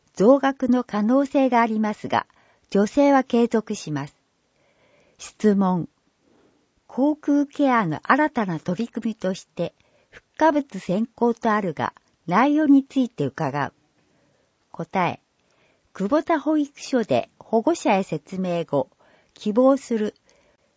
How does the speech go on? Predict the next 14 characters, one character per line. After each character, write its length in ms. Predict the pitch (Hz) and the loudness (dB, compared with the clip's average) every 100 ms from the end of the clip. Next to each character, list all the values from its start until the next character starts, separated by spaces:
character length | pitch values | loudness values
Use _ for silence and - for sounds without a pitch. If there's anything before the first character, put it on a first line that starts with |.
| _ - | _ 2
四 300 | 254 311 311 | 4 4 0
歳 400 | 330 285 254 151 | 0 2 2 -2
児、 300 | - 127 - _ _ - | -8 -10 -10 _ _ -2
五 140 | 196 | -2
歳 340 | - 294 311 | 0 0 0
児 200 | 214 190 | -2 -2
へ 120 | 147 131 | 0 0
実 200 | 143 156 | -4 -6
施 220 | - 190 | -6 -6
し 160 | - | -8
ま 160 | 147 139 | -8 -8
す。 240 | - _ _ _ _ _ _ _ _ _ _ _ _ | -10 _ _ _ _ _ _ _ _ _ _ _ _
質 380 | - - 214 196 | -20 -8 -4 0
問。 400 | 196 175 156 | 2 0 -2